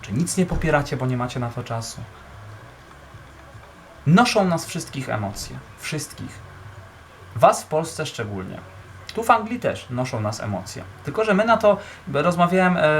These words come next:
rozmawiam i rozmawiałem przez te, e, ostatnie, e, parę dni z moimi tutaj polskimi znajomymi, kolegami, koleżankami i tak dalej. E, mamy swoje poglądy różne, e, mamy swoje poparcie dla różnych partii,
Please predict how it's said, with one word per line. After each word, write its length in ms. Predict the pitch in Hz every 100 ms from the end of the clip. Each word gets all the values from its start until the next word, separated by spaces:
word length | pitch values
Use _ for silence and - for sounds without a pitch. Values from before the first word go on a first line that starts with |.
| 151 143 139 -
rozmawiam 480 | 147 170 262 262
i 60 | 147
rozmawiałem 640 | 151 170 190 311 123 107 - - - - - - - -
przez 220 | - 127
te, 340 | 131 120 123
e, 80 | 120
ostatnie, 480 | 123 - 123 131 131 131 - - - -
e, 240 | 123 120 117
parę 280 | 135 127 123
dni 260 | 120 123
z 300 | 127 131 123
moimi 380 | 123 123 123 123
tutaj 260 | - 123 113
polskimi 460 | 120 113 139 113
znajomymi, 720 | 107 101 101 104 101 104 107 101
kolegami, 440 | 107 104 104 104
koleżankami 600 | 101 98 101 101 107 104
i 40 | 98
tak 180 | 95
dalej. 380 | - 92 107 165 - - - - - - -
E, 220 | 123 120
mamy 280 | 117 151 185
swoje 280 | 180 175 151
poglądy 540 | 147 120 107 104 139 131
różne, 460 | 123 104 104 135 -
e, 220 | 117 110 107
mamy 260 | 123 160
swoje 320 | 165 143 139
poparcie 460 | 135 131 139 135 139
dla 180 | 120 113
różnych 340 | 143 131 120
partii, 440 | - 104 - 160